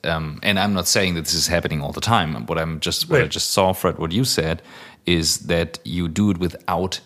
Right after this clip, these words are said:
Speaker 1: an intention. And this is behind, this is behind the story. You do that without an intention. And
Speaker 2: Right.
Speaker 1: this is so hard to do. This is so
Speaker 2: It
Speaker 1: hard
Speaker 2: is.
Speaker 1: to do if you truly want to do that.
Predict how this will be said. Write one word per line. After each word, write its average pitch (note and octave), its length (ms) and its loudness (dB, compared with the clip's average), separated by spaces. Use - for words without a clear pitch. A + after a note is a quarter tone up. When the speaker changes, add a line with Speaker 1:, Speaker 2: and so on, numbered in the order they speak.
Speaker 1:
an E2 80 -4
intention. E2+ 640 -4
And F2 120 0
this C3 160 2
is C#3+ 80 0
behind, D#2+ 600 -6
this G2 120 0
is A#2 100 0
behind E2+ 340 -2
the - 40 -4
story. D2+ 260 -2
You C#2 80 -8
do B2 160 0
that B2 340 0
without G2 680 -2
an E2+ 120 -6
intention. D#2+ 520 -6
And - 160 2
Speaker 2:
Right. G2 160 -2
Speaker 1:
this F2 380 0
is E2 120 -6
so A2+ 440 0
hard F#2+ 340 2
to - 100 -6
do. D2+ 220 -4
This A2 180 4
is G2 80 2
so C3+ 120 6
Speaker 2:
It A#2 80 4
Speaker 1:
hard D#2 160 4
Speaker 2:
is. - 40 -6
Speaker 1:
to E2 60 -4
do D2+ 120 -2
if G2+ 200 2
you G#2+ 60 6
truly C3 360 4
want F2 200 2
to E2+ 60 0
do F#2 160 0
that. - 180 -6